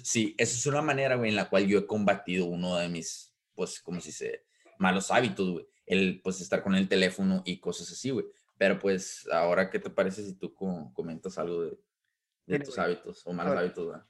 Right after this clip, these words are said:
Speaker 2: mira, es que hablando de eso que tú mencionas de la, de la concentración, güey,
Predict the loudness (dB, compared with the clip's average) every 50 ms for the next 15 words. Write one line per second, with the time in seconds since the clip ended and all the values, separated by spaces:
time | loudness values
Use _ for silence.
0 | _ _ _ -6 -2 0 0 0 2 0 -4 -2 0 -2 0 2 2 2 4 2
1 | 2 2 4 6 4 4 4 0 -6 -8 -6 -8 -10 -8 -6 -2 -2 -2 0 0
2 | 0 0 2 0 2 2 2 2 2 0 -2 -4 -6 -4 0 2 4 4 4 4
3 | 2 2 2 4 2 4 4 2 4 6 6 6 8 8 6 6 4